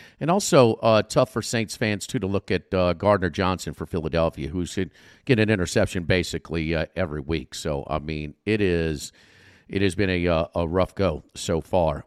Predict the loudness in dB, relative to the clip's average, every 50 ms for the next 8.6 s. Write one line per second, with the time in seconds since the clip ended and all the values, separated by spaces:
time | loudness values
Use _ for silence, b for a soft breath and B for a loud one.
0 | _ -6 -6 -6 -4 -2 0 0 2 0 0 -4 -4 -2 0 0 2 0 0 -2
1 | -4 -6 -10 _ -8 -4 -2 -2 -2 -2 -2 -4 -2 -2 -2 -2 -2 0 0 0
2 | 0 -2 -8 B B B B B B B B B 0 2 4 4 4 4 2 2
3 | 4 4 4 6 6 4 2 0 -2 -2 -4 -6 -6 -6 -6 -6 -4 0 2 4
4 | 4 4 2 0 -2 -2 -2 -2 -2 0 0 0 -2 -2 -2 -2 2 4 6 6
5 | 6 4 -2 -8 -8 -6 -4 -2 0 0 -2 -2 -4 -4 -4 -4 -4 -2 -2 -2
6 | -2 -2 -4 -4 -4 -4 -2 -2 -2 -2 -2 -2 -4 -6 -8 -2 2 4 6 6
7 | 4 2 0 _ -2 -2 0 2 4 4 4 2 2 2 0 0 2 2 0 2
8 | 2 4 4 4 4 2 0 -2 -2 -2 -4 -8